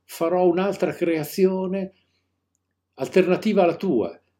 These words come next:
dove non ci sono più i comandamenti, non ci sono più regole." Eh sì, ma finisce come è finita oggi, eh.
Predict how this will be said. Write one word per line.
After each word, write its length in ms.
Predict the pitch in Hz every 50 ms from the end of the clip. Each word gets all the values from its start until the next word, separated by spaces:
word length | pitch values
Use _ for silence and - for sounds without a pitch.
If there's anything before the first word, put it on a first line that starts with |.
| _ -
dove 260 | 185 196 190 196 185
non 140 | 190 196 185
ci 120 | - 190
sono 300 | 190 - 214 208 196 190
più 140 | 196 214 202
i 40 | 190
comandamenti, 600 | - 190 190 185 180 185 185 196 196 180 160 160
non 140 | 160 165 156
ci 100 | - -
sono 220 | - 202 196 185
più 160 | 185 - 185
regole." 640 | 175 185 196 190 180 160 143 120 110 - - _ _ _
Eh 180 | - 185 185 -
sì, 260 | - - 202 165 127
ma 160 | 113 101 98
finisce 420 | - - 123 127 135 135 - 139
come 320 | 120 - - 143 120 113 117
è 60 | 107
finita 460 | - 127 113 131 123 127 117 107 123
oggi, 360 | 147 156 143 113 92 90 90
eh. 160 | 92 113 127